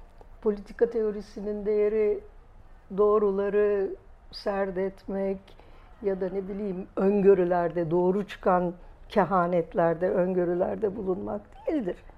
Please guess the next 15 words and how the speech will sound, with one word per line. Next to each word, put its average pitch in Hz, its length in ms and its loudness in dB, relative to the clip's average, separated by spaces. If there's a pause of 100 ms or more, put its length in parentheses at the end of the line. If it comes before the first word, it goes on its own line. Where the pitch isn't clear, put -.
(760)
Dünyaya 254 640 0 (920)
olup 240 360 -4
bitenleri 247 800 -2 (680)
yorumlamak 285 920 0 (640)
ve 247 120 2
anlamlandırmaktır. 247 1600 -2 (720)
Burada 269 200 4
aklıma 262 380 2
şey 262 260 -4
geliyor. 175 440 -4 (800)
E, 175 360 -4 (200)
Günther 233 480 -2
Anders'in 233 800 -4 (1400)
benim 247 240 -4 (320)
çok 269 180 -8